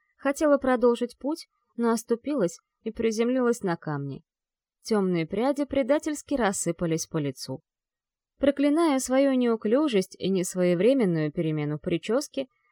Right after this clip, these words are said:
кое-как поднялась и схватила так удачно оказавшийся под рукой гребень.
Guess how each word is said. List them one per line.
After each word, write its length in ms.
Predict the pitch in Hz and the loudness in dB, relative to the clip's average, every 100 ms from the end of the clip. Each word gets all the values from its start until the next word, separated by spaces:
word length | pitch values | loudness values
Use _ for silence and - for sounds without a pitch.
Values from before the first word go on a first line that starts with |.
| _ | _
кое-как 460 | 277 214 - 135 - | 4 4 4 -4 -4
поднялась 560 | 156 160 160 226 - _ _ _ | -6 -4 -2 -2 -4 _ _ _
и 100 | - | -8
схватила 580 | 254 - 269 277 370 330 | -6 -2 0 0 -2 -2
так 220 | 302 285 | -2 -2
удачно 480 | 285 262 349 - 269 | -2 -4 -4 -2 -4
оказавшийся 720 | 254 262 254 285 - 262 - 262 | -2 -2 -2 -2 -2 -4 -2 -4
под 200 | 247 233 | -2 -2
рукой 340 | 247 - 247 | -2 2 2
гребень. 580 | 196 190 147 143 151 | 2 -2 -2 -4 -10